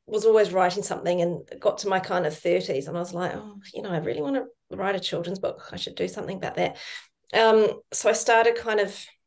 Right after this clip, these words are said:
looking into that and did some courses and wrote a few things and, like, won a couple of competitions. I was like, "Well, you know, kind of going on a bit of a roll." And, um,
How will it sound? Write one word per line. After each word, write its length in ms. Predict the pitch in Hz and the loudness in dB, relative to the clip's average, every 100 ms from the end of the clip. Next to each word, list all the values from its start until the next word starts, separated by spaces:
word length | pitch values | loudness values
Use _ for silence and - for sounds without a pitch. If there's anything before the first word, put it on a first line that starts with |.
| _ 208 | _ -4
looking 260 | 214 202 | -2 0
into 220 | 202 196 | -2 -2
that 400 | 208 220 214 208 190 | 2 6 6 4 -2
and 80 | |
did 100 | - | -8
some 160 | - - | -10 -14
courses 640 | - - 269 269 262 233 233 | 2 6 6 8 8 8 6
and 120 | - | 4
wrote 120 | 175 | -2
a 40 | - | -2
few 140 | 196 | -8
things 520 | - 233 220 220 208 175 | 0 2 2 2 0 -2
and, 140 | - - _ 165 | -6 -12 _ -18
like, 180 | - | -16
won 200 | 190 190 | -8 -8
a 40 | 180 _ - | -8 _ -16
couple 180 | - - | -12 -10
of 80 | |
competitions. 640 | - 196 - 285 277 254 - | -10 -8 -2 0 2 0 -2
I 60 | |
was 80 | 175 | -4
like, 140 | 185 - | -6 -6
"Well, 160 | - - | -8 -6
you 80 | |
know, 220 | - 113 - _ _ _ | -6 -6 -8 _ _ _
kind 200 | - 208 | -8 -8
of 80 | 180 _ - - - - | -8 _ -20 -20 -16 -6
going 100 | 196 | -4
on 60 | 190 | 0
a 20 | |
bit 80 | 202 | 0
of 100 | 180 | 2
a 40 | |
roll." 320 | 190 190 - - | 4 4 4 2
And, 260 | 214 208 208 | 4 6 6
um, 420 | 202 208 208 202 | 6 6 4 0